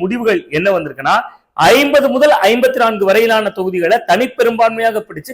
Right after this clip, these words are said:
காங்கிரஸ் ரூலுக்கு வரும் அப்படிங்கக்கூடிய ஒரு விஷயம் பேசப்படுது. கிட்டத்தட்ட பத்தாண்டுகள் அங்க பாஜக தான் ஹரியானா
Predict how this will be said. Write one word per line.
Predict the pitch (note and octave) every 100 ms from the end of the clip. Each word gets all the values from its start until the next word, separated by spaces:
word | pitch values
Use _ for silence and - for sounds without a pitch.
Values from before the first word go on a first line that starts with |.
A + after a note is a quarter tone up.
| A3+
காங்கிரஸ் | F#3+ G3+ A3 G3+
ரூலுக்கு | F3 F#3+ F3+ C#3+
வரும் | D3 D3+ - _ -
அப்படிங்கக்கூடிய | F#3 A3+ G3 D#3+ D#3+ G#3 D#3 - -
ஒரு | F#3+ G#3
விஷயம் | - F#3 F3+ - -
பேசப்படுது. | D#3 C#3+ A#2+ A2+ - _ _ -
கிட்டத்தட்ட | G3 G#3+ C4 C4+
பத்தாண்டுகள் | G3+ - C4+ C4 C4 C#4+ C4+
அங்க | A3+ F3+
பாஜக | G3 G#3+ B3 A#3+ G#3
தான் | A#3 A3 D#3+
ஹரியானா | F#3+ A#3 A3+